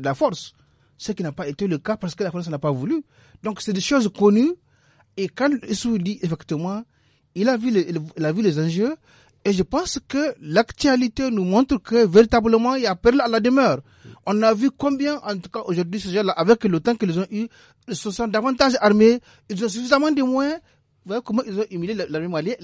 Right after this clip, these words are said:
ma-, malienne. Quand on nous dit comment ils détruisent le matériel, euh, de, de,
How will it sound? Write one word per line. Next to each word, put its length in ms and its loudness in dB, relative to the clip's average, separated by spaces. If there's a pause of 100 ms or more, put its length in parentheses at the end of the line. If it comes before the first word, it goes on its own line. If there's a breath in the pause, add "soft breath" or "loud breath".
(100)
ma-, 240 -6
malienne. 400 -6 (460)
Quand 100 6 (160)
on 20 0
nous 200 4
dit 360 6
comment 220 0 (100)
ils 160 -8
détruisent 400 0
le 60 4
matériel, 640 4
euh, 100 -4
de, 220 -8
de, 160 -14